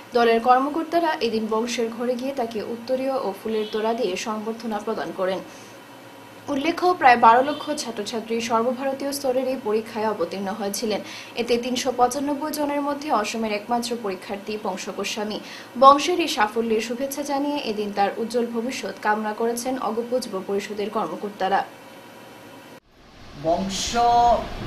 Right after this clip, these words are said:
Speaker 2: actually আমাদের বরাকের আজকে নাম উজ্জ্বল করেছে এবং আজকে বরাকের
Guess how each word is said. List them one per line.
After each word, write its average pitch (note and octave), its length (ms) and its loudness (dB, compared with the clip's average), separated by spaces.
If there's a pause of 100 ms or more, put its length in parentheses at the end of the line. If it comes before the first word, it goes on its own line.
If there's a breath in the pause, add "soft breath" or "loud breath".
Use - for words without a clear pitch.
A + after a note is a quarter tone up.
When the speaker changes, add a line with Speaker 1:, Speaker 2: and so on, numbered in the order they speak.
(840)
Speaker 2:
actually G3 480 2
আমাদের F#3 320 6
বরাকের E3 480 6 (420)
আজকে D#3 280 -2
নাম D#3+ 320 2
উজ্জ্বল F3+ 380 4
করেছে F#3 420 6 (640)
এবং E3+ 380 6 (840)
আজকে G#3+ 300 0
বরাকের F#3+ 540 8